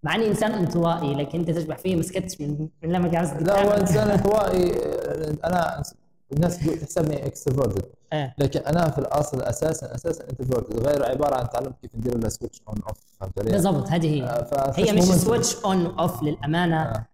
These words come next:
Speaker 1: لكن هو أنت تكون في position تضطر إنك تتأقلم وتهدرس وتتكلم وتدير، فهذا اللي كان يصير لي.
Speaker 2: فهمت عليك. فيعني ما
Speaker 1: وعندي
Speaker 2: عمرك،
Speaker 1: مهارات
Speaker 2: ما عمرك
Speaker 1: تواصل، يعني.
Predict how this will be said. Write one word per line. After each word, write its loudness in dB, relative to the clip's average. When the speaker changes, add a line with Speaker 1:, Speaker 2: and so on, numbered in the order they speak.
Speaker 1:
لكن -4
هو 2
أنت -2
تكون -2
في -6
position -2
تضطر -2
إنك -4
تتأقلم -4
وتهدرس -4
وتتكلم -4
وتدير، -4
فهذا 0
اللي 0
كان -2
يصير -4
لي. -16
Speaker 2:
فهمت 0
عليك. -2
فيعني 2
ما 2
Speaker 1:
وعندي 4
Speaker 2:
عمرك، 6
Speaker 1:
مهارات 2
Speaker 2:
ما 2
عمرك 4
Speaker 1:
تواصل، 2
يعني. 0